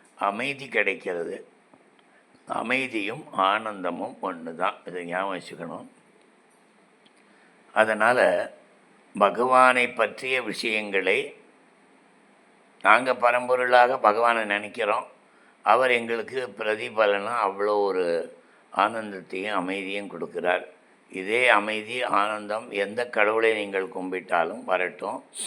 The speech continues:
ஆனால் ரமண பக்தனாக இருப்பதுல ஒரு ஸ்பெஷல-, ஸ்பெஷாலிட்டி இருக்கு. அதையும் சொல்லணுங்கிறது சொல்லி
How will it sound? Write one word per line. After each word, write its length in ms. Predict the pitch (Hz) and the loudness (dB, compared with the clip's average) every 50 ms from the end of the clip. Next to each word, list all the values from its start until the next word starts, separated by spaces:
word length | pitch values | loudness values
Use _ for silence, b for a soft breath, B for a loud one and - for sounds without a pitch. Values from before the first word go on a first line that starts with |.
| B B B - - | B B B -16 -8
ஆனால் 400 | - 98 101 107 117 120 123 - - | -6 -6 -4 -4 -6 -8 -10 -12 -6
ரமண 400 | - 90 90 90 101 120 131 131 | -2 0 0 0 0 -2 -8 -4
பக்தனாக 680 | 117 110 104 - - - 107 104 104 101 98 95 95 98 | -2 0 -2 0 -2 -4 -2 0 2 2 2 2 0 -2
இருப்பதுல 480 | 92 90 80 - - 90 85 85 101 107 | -4 -4 -6 -8 -6 -4 -4 -2 -2 -2
ஒரு 360 | 110 98 87 80 80 - - | -2 -4 -4 -4 -6 -8 -10
ஸ்பெஷல-, 760 | - - - 95 90 - - - 107 104 107 104 101 95 - - | -12 -10 -8 -6 -6 -6 -6 -6 -4 -2 -2 -2 -2 -2 -4 -8
ஸ்பெஷாலிட்டி 600 | - - 95 90 - - 113 117 117 117 113 101 | -10 -10 -10 -10 -6 -4 -4 -2 -2 -2 -4 -6
இருக்கு. 420 | 110 101 95 85 73 - 95 - - _ _ _ _ _ _ _ _ _ _ _ _ _ _ _ | -6 -8 -8 -8 -12 -16 -18 -18 -20 _ _ _ _ _ _ _ _ _ _ _ _ _ _ _
அதையும் 520 | - 85 82 82 85 90 92 95 101 123 123 | -6 -4 -4 -2 -2 -2 -2 -4 -6 -8 -8
சொல்லணுங்கிறது 760 | - - 95 87 90 95 98 95 101 101 98 95 90 87 85 | -4 -2 0 0 2 0 0 -2 -4 -4 -2 -2 -2 -2 -4
சொல்லி 580 | 82 - - 87 95 113 143 143 107 - - | -6 -8 -6 -6 -4 -4 -4 -6 -6 -8 -10